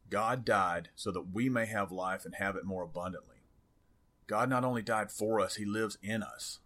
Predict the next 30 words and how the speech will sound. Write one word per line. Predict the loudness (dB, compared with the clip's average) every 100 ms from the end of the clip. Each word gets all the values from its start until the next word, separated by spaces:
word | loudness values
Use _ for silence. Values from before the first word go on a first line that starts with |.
| -16
so | -4 -4
that | -2
we | -4 -2
can | -2
be | -2 -2
united | 0 0 2 2 2 -4
with | -10
him | -12 -16 -18 _ _ _ _ _ -12
because | -2 2 2
he | 0
loves | -2 0 2 0
us | -4 -8
and | -6
wants | -4 -4
a | -4
relationship | -6 -4 -4 -2 -4 -6 -8 -12
with | -14 -18
us. | -18 -16 -18 -18 _ _ _ _ _ _ _ -20 -20 _ _ _ -6
You |
know, | -2
we | 0 0 0
have | 0 -4
to | -2
be | -2
willing | 0 2 2 2
to | -2
let | -4 0 0
him | -2 -4
change | -4 -2 -2 -2 -6
us. | -12 -12 -14